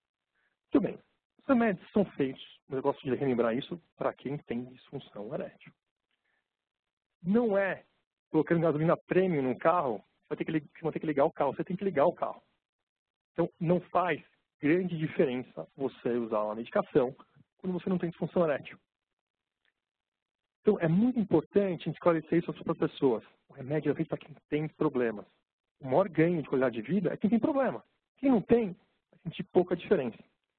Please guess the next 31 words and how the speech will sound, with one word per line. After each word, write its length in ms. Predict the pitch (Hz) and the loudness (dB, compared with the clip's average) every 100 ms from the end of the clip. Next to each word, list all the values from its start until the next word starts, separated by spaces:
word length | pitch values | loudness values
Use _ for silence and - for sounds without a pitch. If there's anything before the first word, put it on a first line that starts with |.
| _ | _
E 60 | 226 | -4
como 240 | - 247 | 0 0
toda 240 | - 269 262 | 2 0 2
medicação, 640 | 185 - - - 190 127 - _ _ _ | 2 2 2 2 2 2 -6 _ _ _
tem 140 | - 175 | -4 -4
que 80 | - | 2
ser 80 | |
usada 280 | 175 143 123 | 2 4 0
sob 160 | 110 127 | 0 -8
supervisão 520 | - 143 190 156 143 - _ _ _ _ - | 0 0 2 2 2 -2 _ _ _ _ 2
e 200 | 165 - - _ _ _ _ _ _ | 2 2 -6 _ _ _ _ _ _
tem 300 | 156 139 160 - - | 0 0 -2 -6 0
problemas 480 | 208 143 120 131 | 2 2 2 0
e 160 | 147 196 196 | -2 -6 -8
efeitos 280 | 185 131 151 | -6 -4 -2
adversos. 580 | 202 214 143 - - _ _ _ _ _ _ _ _ _ | 2 2 0 -6 -20 _ _ _ _ _ _ _ _ _
Os 40 | |
remédios 260 | 135 180 190 | -2 0 2
para 120 | 160 | 0
ereção 360 | 127 180 160 117 _ - | 0 2 0 -2 _ -4
causam 200 | 123 131 | -2 2
dores 200 | 147 139 | 2 2
de 60 | |
cabeça, 580 | 131 156 135 131 143 139 _ _ _ | 0 2 2 0 -2 -2 _ _ _
causam 260 | - 127 131 | -6 -2 0
dores 260 | 131 139 127 | 2 2 0
no 80 | |
estômago, 540 | 143 - 156 135 127 131 _ _ _ _ _ - | -8 2 2 4 -2 -6 _ _ _ _ _ -2
causam 200 | 135 139 | 0 2
congestão 480 | - 147 143 - 151 | 2 0 0 2 2
nasal, 500 | 170 139 147 131 | 2 2 2 2